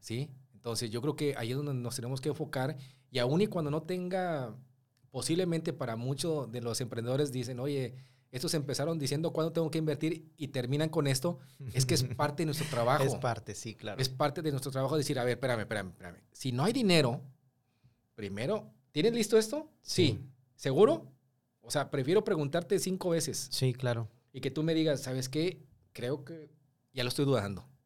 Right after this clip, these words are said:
Speaker 1: ¿Sí? "Ya lo estoy dudando, mejor déjame revisar todo". Y sí, revísalo.
Speaker 2: Sí.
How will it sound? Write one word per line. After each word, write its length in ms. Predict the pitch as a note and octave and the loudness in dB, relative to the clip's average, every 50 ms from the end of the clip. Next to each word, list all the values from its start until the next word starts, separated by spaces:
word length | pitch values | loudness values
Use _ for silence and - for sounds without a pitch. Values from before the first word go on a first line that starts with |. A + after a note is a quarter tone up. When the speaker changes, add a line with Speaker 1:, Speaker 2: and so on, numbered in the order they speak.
| _ _ _ _ _ _ _ _ _ _ _ _ _ _ _ | _ _ _ _ _ _ _ _ _ _ _ _ _ _ _
Speaker 1:
¿Sí? 280 | - - A2 A#2 D3+ F3+ - - - _ _ _ _ _ _ _ _ _ _ _ _ | -10 -6 -4 -4 -4 -6 -8 -14 -20 _ _ _ _ _ _ _ _ _ _ _ _
"Ya 120 | - A2 B2 | -6 -4 -2
lo 60 | C#3 | 0
estoy 160 | C3+ - D#3+ | 0 2 2
dudando, 440 | D3 D3+ D3 D3 D3 D#3+ F3+ F#3 G3 | 2 4 4 6 6 4 4 4 2
mejor 500 | F#3 C#3+ B2 B2+ - C#3+ D3 D#3+ C3 C3+ B2+ | 2 0 0 0 2 2 2 2 0 -2 -2
déjame 380 | C3 C3+ C3 C3 F3 F3+ F3+ | -2 -2 0 0 0 0 2
revisar 400 | D#3+ D#3+ D#3 C3+ B2+ - C#3+ C3+ | 2 2 2 2 2 2 0 0
todo". 340 | - D#3 D3+ F3 D#3+ C3+ - - - - _ _ _ _ _ | 2 2 2 4 2 0 -2 -6 -10 -16 _ _ _ _ _
Y 100 | A2+ A2 | -6 -4
sí, 280 | - - D#3 A3+ B3+ G#3 | -2 0 0 0 0 -2
revísalo. 600 | A#2+ B2 A2 A#2+ - - - A3+ G3+ D#3 B2 - | -4 -4 -4 -2 0 2 2 4 2 2 0 -4
Speaker 2:
Sí. 60 | - | -6